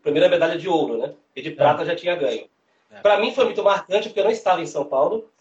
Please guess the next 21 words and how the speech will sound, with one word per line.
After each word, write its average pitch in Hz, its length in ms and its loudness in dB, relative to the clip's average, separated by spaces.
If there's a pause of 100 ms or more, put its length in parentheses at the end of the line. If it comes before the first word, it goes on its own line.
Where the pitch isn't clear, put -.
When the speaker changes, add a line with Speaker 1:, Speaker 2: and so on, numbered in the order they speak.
(280)
Speaker 1:
Eu 135 120 -8
tava 180 200 4
numa 196 140 6
cidade 175 320 -2
chamada 165 300 -2
Nanuque, 214 600 -2
em 156 120 -8
Minas 180 260 2
Gerais, 160 320 2
na - 80 0
casa 151 220 0
da 151 40 2
minha 147 200 0
tia, 196 400 -8 (360)
e 156 80 -6
eu 190 80 4
acompanhei 220 580 4
as 202 100 4
minhas 196 180 2
primeiras 185 340 -2
Olimpíadas 180 720 -2